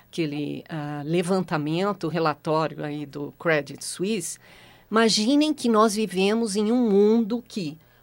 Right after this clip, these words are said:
um por cento da população detém cinquenta e um por cento da renda do mundo.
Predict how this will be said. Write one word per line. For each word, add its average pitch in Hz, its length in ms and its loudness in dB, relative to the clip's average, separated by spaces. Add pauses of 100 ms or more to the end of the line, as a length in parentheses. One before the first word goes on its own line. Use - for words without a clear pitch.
(140)
um 294 260 6
por 285 220 0
cento 233 720 -2
da 202 140 4
população 196 1040 0 (360)
detém 226 640 4
cinquenta 262 680 0
e 240 120 0
um 240 120 0
por 226 160 -2
cento 226 360 -2
da 208 120 6
renda 226 600 6
do 151 140 -4
mundo. 151 420 -6